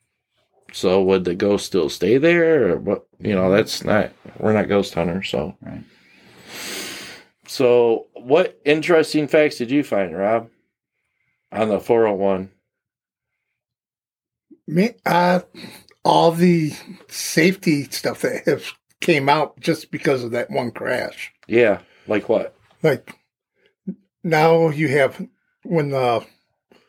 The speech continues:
Speaker 3: landing gear goes down, you have an audible alarm too.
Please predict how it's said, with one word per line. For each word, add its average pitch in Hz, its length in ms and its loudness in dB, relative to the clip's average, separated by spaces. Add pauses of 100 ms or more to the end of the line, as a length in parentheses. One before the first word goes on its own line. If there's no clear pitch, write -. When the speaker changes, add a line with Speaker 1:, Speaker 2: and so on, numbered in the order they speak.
(640)
Speaker 3:
landing 165 440 2
gear 143 340 0
goes 135 340 -2
down, 135 420 0 (240)
you 147 120 -6
have 139 220 2
an 120 120 -4
audible 131 480 2
alarm 123 360 -4
too. 135 380 -6